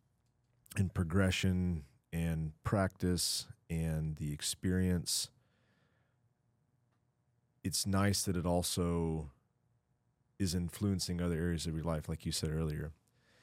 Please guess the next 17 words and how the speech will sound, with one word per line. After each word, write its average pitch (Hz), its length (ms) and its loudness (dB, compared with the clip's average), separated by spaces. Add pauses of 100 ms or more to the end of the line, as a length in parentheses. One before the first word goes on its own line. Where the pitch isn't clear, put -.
(1600)
What 113 260 6
do 151 60 -2
you 160 80 4
do 101 540 6
when 95 220 2
you 95 100 2
feel 101 320 4
like 90 380 2
that 92 300 0 (100)
thing 95 240 2
that 90 120 2
I 85 80 2
just 87 340 0
said, 85 260 2
somebody 92 420 2
hasn't 87 520 -2
grasped 82 640 -2